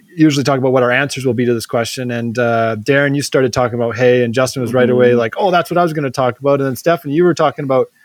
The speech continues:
Speaker 1: smell of hay and then soccer. And actually, my story is gonna go into the soccer world. And I remember, uh,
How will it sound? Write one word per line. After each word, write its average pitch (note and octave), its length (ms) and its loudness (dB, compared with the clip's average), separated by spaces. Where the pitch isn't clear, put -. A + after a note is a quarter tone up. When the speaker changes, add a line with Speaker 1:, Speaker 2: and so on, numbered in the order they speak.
Speaker 1:
smell D3+ 380 0
of C3 100 -2
hay D3+ 300 2
and C#3 100 0
then C3+ 120 -2
soccer. E3 400 0
And C3 300 -4
actually, C#3 300 -6
my D3 180 0
story C#3 300 -2
is A#2 100 -4
gonna C3 140 -8
go C3 160 -6
into B2+ 160 -8
the C3 100 -12
soccer C3+ 400 -2
world. C3 320 -4
And B2 140 -6
I D3 100 0
remember, D3+ 640 0
uh, C3 640 0